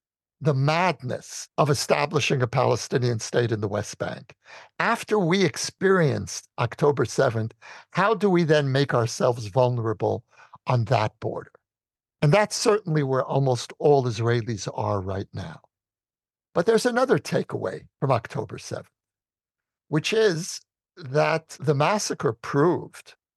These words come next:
the hatred and, and the, the cruelty proved that these two peoples cannot live together in one state.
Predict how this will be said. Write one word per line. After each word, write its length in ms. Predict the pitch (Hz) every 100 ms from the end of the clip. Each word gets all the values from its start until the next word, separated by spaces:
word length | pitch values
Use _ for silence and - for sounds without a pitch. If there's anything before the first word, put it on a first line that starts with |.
| _
the 140 | 139 117
hatred 560 | 120 214 - - 117
and, 220 | 98 117 - -
and 200 | 110 104
the, 200 | 101 - -
the 160 | 127
cruelty 720 | - - 196 302 - - - - _ _ -
proved 460 | 202 202 120 113 - _ _ _ _ _ _ 185 -
that 420 | 151 151 - - _ -
these 440 | 120 185 240 -
two 200 | - 208
peoples 500 | - 185 165 175 151
cannot 500 | - 170 143 156 -
live 180 | 160 151
together 460 | - 143 143 147 131
in 140 | 117
one 220 | 110 117
state. 540 | 123 - 104 85 -